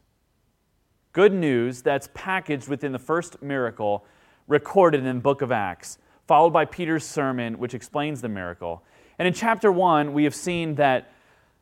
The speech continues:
Jesus' followers performed many wonders and miraculous signs. We're told that they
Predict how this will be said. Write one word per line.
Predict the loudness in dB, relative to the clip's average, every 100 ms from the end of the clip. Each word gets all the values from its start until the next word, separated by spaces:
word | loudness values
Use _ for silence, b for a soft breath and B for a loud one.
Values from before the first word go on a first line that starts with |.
| _ _ _ _ _ _ _ _ _ _ _ _ _ -10
Jesus' | 0 2 2 -2 -4
followers | 0 4 6 6 4 2 0
performed | 0 0 2 0 0 -4
many | -4 -2 -2
wonders | -4 0 0 2 0 -2
and | -6
miraculous | -2 -2 -2 -4 -4 -4
signs. | -4 -4 -2 -6
We're | -6 -6
told | -6 0 4 4 4
that | -2
they | -2 -2